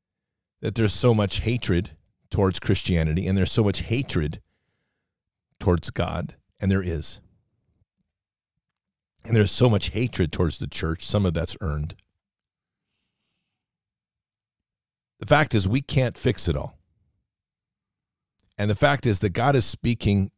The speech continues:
equally to you and I, as he is to everybody, if people will listen.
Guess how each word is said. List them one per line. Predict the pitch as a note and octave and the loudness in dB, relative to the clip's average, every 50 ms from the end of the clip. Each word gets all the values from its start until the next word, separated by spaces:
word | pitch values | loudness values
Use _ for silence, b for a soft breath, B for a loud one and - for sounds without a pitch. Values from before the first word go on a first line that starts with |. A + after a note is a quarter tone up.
| _ - | _ -6
equally | A#2 B2+ - - C3+ A#2 G#2 G2 G2 F#2 | -6 -4 -2 -2 -2 0 2 2 0 0
to | - - - G#2+ G2 F#2 F#2 | -2 0 2 4 4 4 2
you | - F#2+ G2 G#2 G2 F#2 | 2 0 2 2 2 2
and | F#2 F2 | 2 0
I, | E2 D2 C#2+ - _ _ _ _ _ _ _ _ - | -2 -4 -8 -14 _ _ _ _ _ _ _ _ -4
as | F2+ F2+ E2 | -4 -2 -2
he | - F#2+ F2+ | 0 0 0
is | E2+ D#2+ - | -2 -2 -4
to | - - - | -6 -4 0
everybody, | B2 C#3 C3 A2 F2 D2 E2+ E2 F2 F2+ - A2+ | 0 2 2 2 2 0 0 -2 -2 -2 -4 -4
if | A2+ - - | -6 -4 -2
people | - G2+ F#2 - G2 F2 | -2 -2 0 0 0 0
will | F2 F2+ F#2 | 0 0 2
listen. | G2+ F#2+ - - - - | 2 0 0 -2 -4 -8